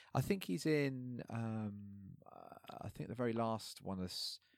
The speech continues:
we've got two serials left. We've got next week's The, The Mutants, and then we have the Time Monster, I think it is. Yes, it's Time Monster. And I think he returns for the Time Monster. But,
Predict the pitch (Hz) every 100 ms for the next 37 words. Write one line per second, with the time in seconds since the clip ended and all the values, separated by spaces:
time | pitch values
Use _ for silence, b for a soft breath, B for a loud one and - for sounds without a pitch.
0 | b b - 110 - - 143 131 120 -
1 | 123 117 113 107 117 127 127 - - -
2 | b b b _ 107 104 90 101 - 104
3 | - 95 - - - 101 95 - 104 131
4 | - 139 - - - - 87 101 101 101
5 | 98 95 95 92 - 98 95 - - 101
6 | 98 98 95 98 98 98 101 104 - -
7 | - - 85 92 98 85 98 - - _
8 | _ _ _ _ _ _ _ - - -
9 | - - - 80 85 - - 87 B B
10 | B B - 113 110 107 104 - 104 92
11 | 90 87 98 90 85 87 - 92 90 113